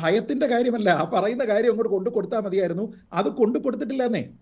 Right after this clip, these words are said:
അവിടെ വേണ്ടുന്ന കാര്യം കൊടുത്തിട്ടില്ല എന്ന് അവർ വളരെ കൃത്യമായിട്ട് അതിനകത്ത് എഴുതിയിട്ടുണ്ട്.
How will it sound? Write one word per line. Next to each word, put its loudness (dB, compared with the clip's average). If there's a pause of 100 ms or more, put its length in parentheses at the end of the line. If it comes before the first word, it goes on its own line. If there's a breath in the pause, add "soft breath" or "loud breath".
(280)
അവിടെ 4
വേണ്ടുന്ന 2
കാര്യം 0
കൊടുത്തിട്ടില്ല -4
എന്ന് -6
അവർ -2
വളരെ -4
കൃത്യമായിട്ട് -8
അതിനകത്ത് -2
എഴുതിയിട്ടുണ്ട്. 0